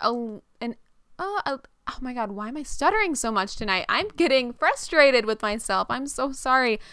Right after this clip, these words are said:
You know what it is? It's probably that I'm home alone all week talking to myself or my cats, and I don't have this practice of having an actual conversation with another human, that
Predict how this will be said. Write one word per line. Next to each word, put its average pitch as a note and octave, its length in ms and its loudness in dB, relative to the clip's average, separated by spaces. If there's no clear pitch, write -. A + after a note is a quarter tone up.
You E4 100 -4
know A4+ 120 4
what C4+ 160 4
it F#3 100 -2
is? F#3 280 2
It's - 180 -6
probably F#4 440 4
that C4+ 160 2
I'm A#3 140 2
home G#3 220 2
alone G3+ 300 -2
all A3+ 180 2
week C4 340 -6
talking A#3+ 440 -4
to C#4+ 100 -2
myself C4 520 0
or A#3 40 -12
my A3+ 140 -6
cats, A3 380 -2
and A3 120 -12
I G#3+ 100 -8
don't G3+ 340 -6
have C4 240 -4
this A#3+ 260 -4
practice B3 680 0
of A3 180 -6
having G#3 400 -4
an G#3+ 180 -10
actual G3 460 -4
conversation F#3+ 760 -8
with G3+ 140 -8
another F#3+ 360 -6
human, F#3+ 500 -8
that G3 240 0